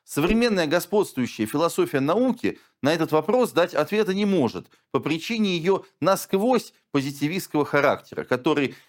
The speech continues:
все сводит к сбору отдельных эмпирических фактов. Впрочем, это не впервые. Еще в начале двадцатого века выдающиеся физики, такие как Мах,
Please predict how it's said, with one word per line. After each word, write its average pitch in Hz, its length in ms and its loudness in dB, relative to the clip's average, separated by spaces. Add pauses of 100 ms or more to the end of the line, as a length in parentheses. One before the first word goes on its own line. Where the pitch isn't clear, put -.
(100)
все 220 260 2
сводит 180 460 0
к 110 40 -8
сбору 165 480 0
отдельных 127 640 0
эмпирических 107 640 -6
фактов. - 420 -2 (600)
Впрочем, 160 560 0
это 196 400 0
не 165 180 0
впервые. 185 800 -2
Еще 208 300 0
в 180 60 -2
начале 208 420 0
двадцатого 196 500 2
века 180 460 0 (440)
выдающиеся 151 840 0
физики, 170 560 -4
такие 139 420 -2
как 117 220 0
Мах, 147 480 2